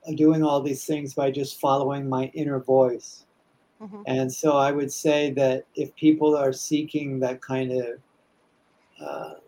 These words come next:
Speaker 1: meaning to what they're doing and they wanna bring value to people and to bring healing, that I think the first thing is to get really connected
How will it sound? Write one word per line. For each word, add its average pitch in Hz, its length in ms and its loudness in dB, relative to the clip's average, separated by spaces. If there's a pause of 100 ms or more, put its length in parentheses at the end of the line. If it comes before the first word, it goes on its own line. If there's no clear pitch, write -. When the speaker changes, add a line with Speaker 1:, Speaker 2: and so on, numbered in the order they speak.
(280)
Speaker 1:
meaning 156 600 2
to 131 100 -12
what 135 220 0
they're 131 140 4
doing 135 400 2
and 127 100 -4
they 127 80 0
wanna 127 340 -2 (200)
bring 135 240 -4
value 127 480 2
to 131 80 -4
people 127 600 -2
and 120 120 -20 (640)
to - 80 -16
bring 139 260 0
healing, 131 640 4
that 120 240 -4 (480)
I 139 60 -2
think 143 320 0
the 151 120 -2
first 143 360 -4
thing 139 260 0
is 131 140 -4
to 135 100 -12
get 131 300 0
really 131 240 2
connected 131 720 -2